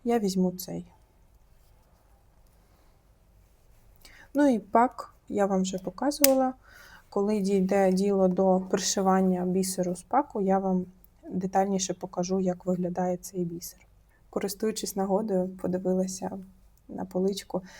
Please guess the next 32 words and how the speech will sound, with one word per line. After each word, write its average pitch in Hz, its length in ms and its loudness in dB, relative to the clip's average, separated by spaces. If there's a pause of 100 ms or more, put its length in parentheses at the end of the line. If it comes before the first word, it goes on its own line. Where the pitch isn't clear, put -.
(220)
і 196 60 -10
побачила 190 680 -2 (520)
цей 220 200 -2
відшив 214 560 -4 (140)
з 190 480 2
попереднього 190 600 0
року. 254 400 -2 (800)
В - 80 -14
січні 190 480 0
я 185 80 4
вишивала, 202 640 -2
також 190 400 -8
є 180 180 0
майстер-клас 190 640 -2
з 185 80 -6
оформлення 185 540 0
на 180 80 -2
моєму 180 340 0
основному 180 420 -2
каналі. 208 460 -2 (580)
Просто 185 300 -4
я 180 60 0
дуже, 185 480 0
дуже, 208 340 0
дуже 190 360 0 (320)
люблю 190 440 2 (420)
ці - 180 -2
дизайни 185 560 2
від 180 340 -2 (460)
Country 190 260 2
Cottage 175 520 -4
Needleworks. 175 640 -6